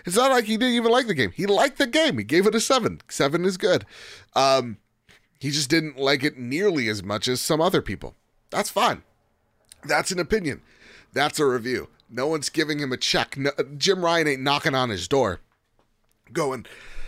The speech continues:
"I'll pay you fifty bucks." No. Uh,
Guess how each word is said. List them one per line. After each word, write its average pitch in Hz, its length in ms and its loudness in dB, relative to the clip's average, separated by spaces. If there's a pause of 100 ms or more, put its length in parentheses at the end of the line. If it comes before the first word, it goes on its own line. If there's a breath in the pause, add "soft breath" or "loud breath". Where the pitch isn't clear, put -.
(760 loud breath)
"I'll 143 140 -2
pay 185 220 0
you 131 100 4
fifty - 460 -2
bucks." - 520 0
No. 127 380 0 (320 loud breath)
Uh, 104 320 -2